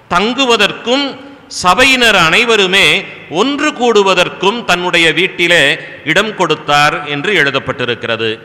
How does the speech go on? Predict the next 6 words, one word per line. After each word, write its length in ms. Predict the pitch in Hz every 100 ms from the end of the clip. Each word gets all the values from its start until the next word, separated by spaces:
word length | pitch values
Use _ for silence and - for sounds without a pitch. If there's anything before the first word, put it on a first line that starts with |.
| - -
இவர் 220 | 262 262
ஒரு 220 | 240 247
நம்பிக்கையாளர். 1000 | 254 233 262 277 247 202 151 127 113 95 - - - - -
இந்த 220 | 185 226 214
நம்பிக்கையாளருடைய 1040 | 190 240 269 269 269 247 240 226 214 190
வீட்டிலே 640 | 220 - 240 220 165 190